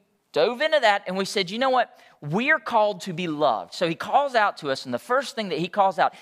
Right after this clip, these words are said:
he wants us to be loved. He wants us to be in a relationship with him.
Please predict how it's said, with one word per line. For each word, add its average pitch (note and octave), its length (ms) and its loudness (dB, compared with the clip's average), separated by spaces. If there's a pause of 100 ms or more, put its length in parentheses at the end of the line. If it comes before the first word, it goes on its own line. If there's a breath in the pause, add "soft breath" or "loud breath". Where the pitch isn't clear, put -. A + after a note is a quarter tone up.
(100 loud breath)
he A#3 200 0
wants B3 360 0
us G#3 120 -6
to G3 120 -8
be F#3 180 -4
loved. D3+ 380 2
He A#3 120 0
wants B3+ 300 0
us G#3 160 -8
to F#3 120 -8
be F#3 180 -8
in F3+ 200 -8
a E3 120 -2
relationship E3 1300 -4
with D3 380 -4
him. G#2+ 340 -6